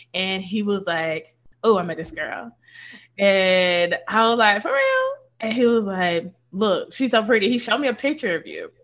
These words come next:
And he was like, "I'ma marry her." And I was like, "Okay, whatever." And <laughs> he was,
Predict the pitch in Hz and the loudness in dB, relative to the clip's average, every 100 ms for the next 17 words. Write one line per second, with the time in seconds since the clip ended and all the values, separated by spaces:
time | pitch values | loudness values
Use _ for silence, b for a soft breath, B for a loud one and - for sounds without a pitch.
0 | _ b b b - 202 214 240 208 202 | _ b b b -2 2 4 2 0 0
1 | 185 165 - 226 226 233 208 151 131 - | 2 2 2 2 2 2 0 -2 -6 -12
2 | - _ _ _ 254 254 269 320 302 269 | -18 _ _ _ 0 4 6 6 6 4
3 | 240 214 208 - 202 165 151 95 - - | 4 4 2 -4 -4 -4 -6 -8 -10 -14
4 | _ B B B B B - - 254 254 | _ B B B B B -4 6 8 10
5 | 247 247 233 226 214 - - - - - | 8 6 6 4 2 -2 -8 -14 -4 4
6 | - 403 415 330 339 349 247 | 12 12 12 10 6 4 2